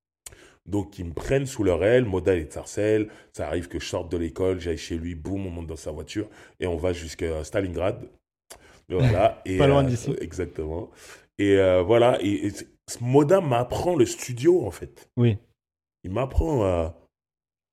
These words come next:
Speaker 1: à gérer, euh, les pistes et tout ça, machin. Moi, je, j'avais aucune idée. Moi, je rappais au kilomètre. Oh, oh, oh, oh, oh, oh. Non, tu dois t'arrêter là, tu dois faire, euh, une pause là pour qu'il y ait un refrain là, tout machin. Il m'apprend tout ça, en fait.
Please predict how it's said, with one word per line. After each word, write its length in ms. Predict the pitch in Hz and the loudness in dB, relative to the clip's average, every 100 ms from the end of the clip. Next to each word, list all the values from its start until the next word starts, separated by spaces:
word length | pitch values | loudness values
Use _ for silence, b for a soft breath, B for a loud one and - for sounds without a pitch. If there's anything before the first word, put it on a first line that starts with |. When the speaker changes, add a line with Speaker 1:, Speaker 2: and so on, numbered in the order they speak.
| _ _ | _ _
Speaker 1:
à 80 | 87 | -10
gérer, 560 | 76 98 113 131 131 120 | -4 -2 0 2 4 6
euh, 240 | 101 92 | 4 2
les 160 | 90 90 | 0 -4
pistes 520 | 131 143 151 147 - | -6 -4 -4 -6 -8
et 60 | - | -12
tout 120 | - | -10
ça, 200 | - 147 | -4 -4
machin. 300 | 113 87 131 b b b | -4 -8 -12 b b b
Moi, 140 | - 113 | -2 -2
je, 220 | 90 82 | 0 -4
j'avais 200 | 78 85 | -4 -2
aucune 280 | 92 - 92 | -2 -2 -8
idée. 180 | 127 156 | -2 -2
Moi, 160 | 92 | -2
je 80 | 73 | -4
rappais 240 | 80 76 | -10 -6
au 120 | 82 76 | -6 -6
kilomètre. 560 | - 78 82 107 - 120 | -8 -10 -4 -2 -2 0
Oh, 160 | 180 | 0
oh, 100 | 185 180 | 0 0
oh, 80 | 175 | 0
oh, 240 | 170 170 | -2 -2
oh, 280 | 170 170 160 | -2 -2 -4
oh. 40 | B B - | B B -6
Non, 180 | 151 | -4
tu 140 | 143 110 | -4 -2
dois 140 | 104 | -2
t'arrêter 400 | - - 76 92 | -2 -6 -6 -4
là, 320 | 117 139 143 | 0 2 2
tu 120 | 139 - | 0 -6
dois 120 | - | -8
faire, 320 | - 107 92 | 0 0 0
euh, 240 | 90 87 85 B B - | -2 -4 -6 B B -10
une 100 | 95 | -6
pause 300 | 101 95 98 | -2 -2 2
là 140 | 131 | 0
pour 180 | 135 - | 0 -4
qu'il 140 | 101 | -2
y 20 | 85 | 0
ait 20 | |
un 40 | |
refrain 400 | 78 82 - 107 | 0 -4 -4 -2
là, 240 | 135 139 135 | 0 0 -2
tout 120 | - | -6
machin. 240 | - - _ _ _ _ 113 | -10 -14 _ _ _ _ -4
Il 100 | 135 | 0
m'apprend 380 | 156 151 180 | 0 -2 -6
tout 140 | 160 101 | -6 -6
ça, 120 | 95 | -8
en 80 | 78 | -8
fait. 320 | - - | -12 -20